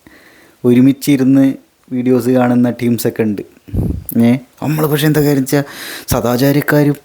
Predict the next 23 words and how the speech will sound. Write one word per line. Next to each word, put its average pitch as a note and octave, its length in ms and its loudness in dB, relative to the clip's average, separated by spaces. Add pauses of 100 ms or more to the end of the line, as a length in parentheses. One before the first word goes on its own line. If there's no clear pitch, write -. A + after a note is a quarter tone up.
അല്ലെങ്കിൽ C3 340 2
ഇപ്പം B2 140 -4 (100)
സദാചാരം G#2+ 440 -4
എന്നല്ല A#2+ 160 2
കേട്ടോ, A2 120 -2
അങ്ങനെ A2+ 160 -2
വാക്ക് A2 200 0
ഉപയോഗിക്കാൻ B2 260 0
പറ്റാറില്ല. A2+ 380 -6
നമ്മളെന്താ C#3 340 0
വെച്ചാൽ C#3+ 200 -6 (400)
നമുക്കൊരു E3+ 380 0
ഫേക്ക് F3 440 0
മൊറാലിറ്റി C#3 360 2
നമ്മുടെ C3 220 2
ഉള്ളിൽ A#2+ 220 -2
കടന്ന് A2 200 -4
കളിക്കണം. A2 260 -6
അതുകൊണ്ട് C#3 220 0
തന്നെ D3 160 -2 (100)
നമ്മൾ C#3+ 260 2
തന്നെ F#3 220 -2 (680)
ഇങ്ങനെയൊക്കെ D3+ 320 2